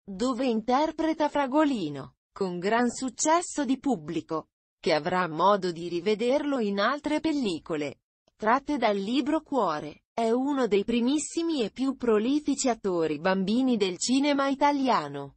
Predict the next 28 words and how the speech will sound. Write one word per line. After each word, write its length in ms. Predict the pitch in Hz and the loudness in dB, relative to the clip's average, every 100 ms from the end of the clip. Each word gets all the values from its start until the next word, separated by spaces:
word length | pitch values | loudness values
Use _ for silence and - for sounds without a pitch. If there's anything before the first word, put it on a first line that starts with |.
| _ _ - | _ _ -6
presente 680 | 208 202 170 180 226 254 | 0 0 0 0 0 -2
tra 160 | 240 240 | 0 2
il 100 | 226 | 2
millenovecentododici 1800 | 240 262 302 220 190 185 190 262 254 208 190 208 185 170 - - 220 247 | 2 2 2 2 2 0 0 -2 -2 -2 4 4 4 -2 -8 -6 0 2
e 100 | 196 | 2
il 120 | 185 | 0
millenovecentoventuno 1800 | 208 302 269 208 185 180 - 220 214 196 165 170 175 220 254 302 320 302 | -2 0 2 2 2 -2 0 0 0 -2 -2 -2 -4 -8 -6 -6 -4 -2
in 180 | 294 277 | 0 4
ben 320 | 226 202 220 | 4 4 0
sedici 580 | - 269 294 302 - 311 | 0 0 2 2 0 -2
film. 560 | - 226 165 156 151 - _ _ | -2 -2 -2 -4 -10 -10 _ _
Lascia 520 | 190 190 202 233 - | -2 0 2 0 -2
in 180 | 190 180 | -4 -4
cinema 580 | - 247 269 294 277 262 | -6 0 2 4 2 2
nei 200 | 220 170 | 0 -2
primi 340 | - 185 185 | -2 0 2
anni 300 | 196 226 220 | 2 2 0
venti 460 | 196 233 294 302 302 | 2 0 0 -4 -2
per 180 | 262 202 | 0 0
entrare 640 | 175 175 214 226 247 240 | 0 0 2 2 4 4
da 180 | 214 196 | 4 2
giovane 520 | 165 269 269 269 220 | 2 2 4 4 4
attore 480 | 214 - 294 330 330 | 2 0 0 0 0
nella 320 | 269 214 196 | 2 0 0
compagnia 840 | - 220 220 233 233 247 294 311 | -2 -2 0 0 0 -2 -2 -2
di 160 | 277 269 | -2 0
Antonio 760 | 285 277 277 214 170 156 143 _ _ _ 226 | 0 0 2 2 0 -6 -10 _ _ _ -6
Gandusio, 880 | 214 285 285 254 185 - 180 160 | 0 0 0 -4 -4 -4 -6 -6